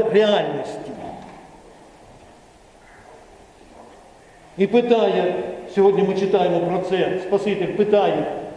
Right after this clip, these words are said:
в батька того, що був обтяжений духом німим і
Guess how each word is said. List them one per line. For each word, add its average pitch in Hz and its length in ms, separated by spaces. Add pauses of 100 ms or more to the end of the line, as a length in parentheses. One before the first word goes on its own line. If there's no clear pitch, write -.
в 156 140
батька 175 460 (2000)
того, 190 560 (380)
що 196 120
був - 480
обтяжений 185 680 (160)
духом 185 420
німим 214 580
і 196 220